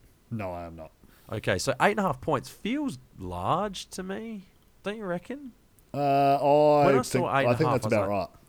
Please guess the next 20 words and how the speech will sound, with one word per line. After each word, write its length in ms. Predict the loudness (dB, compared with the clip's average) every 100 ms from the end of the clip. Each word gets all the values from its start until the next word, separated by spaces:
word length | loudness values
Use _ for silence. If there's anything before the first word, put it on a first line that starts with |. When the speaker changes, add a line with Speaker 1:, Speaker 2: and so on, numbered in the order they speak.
| -6
Speaker 1:
I 40 |
think 120 | -4
that's 140 | -4 -4
about 160 | -4
right. 200 | -2 -6 -8 -20 -20 _ _ _ _ _ _ _ -14
Speaker 2:
Yeah, 160 | -8 -6
interesting. 500 | -6 -8 -8 -6 -2
I 140 | -2
thought 260 | 2 0 2
that 240 | 0 -2
felt 380 | -2 2 2 0 _ _ -20 _ -6
largish 580 | 0 4 4 2 -2 0
for 80 |
a 40 | -2
team 260 | 2 0
that 80 | 0
can 180 | -4 -6
put 180 | -2 -2
up 200 | -2 -8
points. 760 | -8 -4 -4 -6 -10 -14 -16